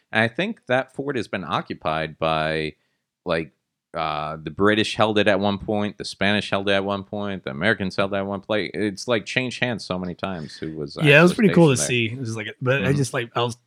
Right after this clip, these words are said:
Speaker 2: talking with the girls, like, what a nightmare
Speaker 1: Mm-hmm.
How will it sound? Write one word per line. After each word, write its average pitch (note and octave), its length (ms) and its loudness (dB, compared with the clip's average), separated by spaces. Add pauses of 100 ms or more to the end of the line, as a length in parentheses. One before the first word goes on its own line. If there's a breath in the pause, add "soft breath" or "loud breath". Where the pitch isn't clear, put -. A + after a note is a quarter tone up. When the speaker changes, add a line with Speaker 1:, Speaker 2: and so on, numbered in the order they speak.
(160)
Speaker 2:
talking A#2+ 220 -2
with A2+ 80 -2
the A2 80 -8
girls, A2+ 160 -4
like, G#2 80 -10
what C3+ 240 0
a A2 60 -2
nightmare G#2 800 -2 (100)
Speaker 1:
Mm-hmm. G2 280 0